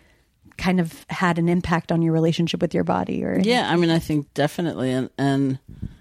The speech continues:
Speaker 2: uh, and it's not just the physical body, although it's definitely that, but it's, uh, energy.
Speaker 1: Mm.
Speaker 2: And, like, one of the funny experiences I had in the hospital, which I took on as a mantra, was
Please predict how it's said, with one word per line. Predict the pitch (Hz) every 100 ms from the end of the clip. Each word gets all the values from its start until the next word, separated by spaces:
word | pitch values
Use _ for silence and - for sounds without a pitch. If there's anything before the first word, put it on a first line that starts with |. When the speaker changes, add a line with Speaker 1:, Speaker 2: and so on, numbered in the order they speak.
| _ _ _
Speaker 2:
uh, | 147 139 131 - - _ -
and | 156 151
it's | 147 165
not | 160 156
just | 147 139 -
the | 135
physical | - 131 127 127
body, | 123 165 160 104
although | 104 120
it's | 117 120
definitely | 131 - 123 113 120
that, | 117 131 156 -
but | 127 123
it's, | 123 - - - _ - - _ _ _
uh, | 131 123 123 104 - - - - -
energy. | 151 156 151 - 101 - - -
Speaker 1:
Mm. | 202 147
Speaker 2:
And, | 127 123 120 135 151 _ _ _ _ _ _ 139
like, | 139 113
one | 156 156
of | 156 143
the | 135 104 _ _ _ -
funny | - 147 135
experiences | 120 - - 123 123 - 113 120
I |
had | 135 110
in |
the | 117
hospital, | 117 - - 104
which | 120 107
I | 87 _ -
took | - 135 -
on | 120 117
as | 117 117
a | 110
mantra, | 113 117 - 120
was | 113 123